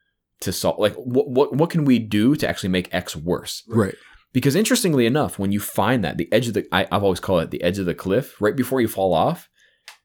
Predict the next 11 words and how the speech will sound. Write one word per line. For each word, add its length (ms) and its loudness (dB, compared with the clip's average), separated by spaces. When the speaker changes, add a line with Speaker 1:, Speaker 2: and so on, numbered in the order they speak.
Speaker 1:
one 260 2
step 320 -2
backwards 500 -2
is 180 -6
sometimes 920 -4
the 140 -6
most 340 -4
interesting 460 -4
and 100 -2
innovative 460 -4
solution. 520 -12